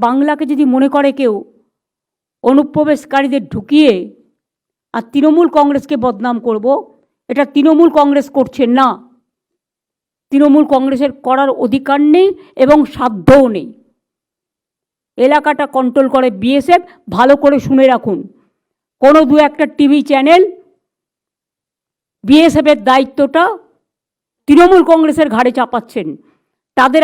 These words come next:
আমি বলবো সংযত হন, সংবেদনশীল হন এবং দেখুন কোনটা ন্যায়, কোনটা অন্যায়। অন্যায় হলে হাজারবার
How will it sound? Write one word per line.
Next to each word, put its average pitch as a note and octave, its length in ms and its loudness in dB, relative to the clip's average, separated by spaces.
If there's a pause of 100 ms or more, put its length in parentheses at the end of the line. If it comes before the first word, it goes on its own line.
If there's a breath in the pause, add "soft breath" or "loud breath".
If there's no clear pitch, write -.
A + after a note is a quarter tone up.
আমি D4 120 0 (120)
বলবো C#4 240 2 (720)
সংযত D4 480 2 (120)
হন, D4+ 160 4 (1120)
সংবেদনশীল D4 880 2
হন F#3 140 -8 (1400)
এবং C4+ 240 2 (200)
দেখুন C#4+ 340 2 (500)
কোনটা C4 300 0 (180)
ন্যায়, C4+ 240 0 (100)
কোনটা B3 320 -4
অন্যায়। F#3 340 -14 (1600)
অন্যায় C#4+ 480 2
হলে D#4 140 2 (120)
হাজারবার C#4+ 380 0